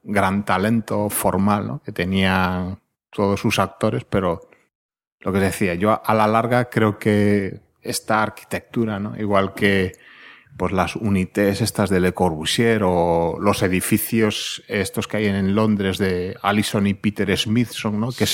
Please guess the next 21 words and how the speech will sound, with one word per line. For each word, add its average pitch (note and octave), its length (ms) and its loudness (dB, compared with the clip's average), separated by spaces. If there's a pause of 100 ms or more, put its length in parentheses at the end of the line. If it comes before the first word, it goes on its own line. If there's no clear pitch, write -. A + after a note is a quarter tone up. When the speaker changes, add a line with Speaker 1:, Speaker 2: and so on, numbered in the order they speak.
Speaker 1:
seguían F#2+ 280 2
la F#2+ 80 4
misma, G2 640 2 (600)
la F2+ 360 0
misma G#2+ 440 0
idea, G#2+ 360 2
¿no? A2 200 2
De G2 180 -2
crear G2+ 320 0
la G2+ 260 -2 (140)
comuna. A#2 640 -2 (800)
Eh, F2+ 580 -4 (240)
al G2+ 140 -4
final G#2+ 480 2
yo G#2 120 0
creo G2+ 280 0
que G2 160 2
no, F2+ 680 4
no G#2 160 2
acabaron G2+ 540 4
de E2+ 640 0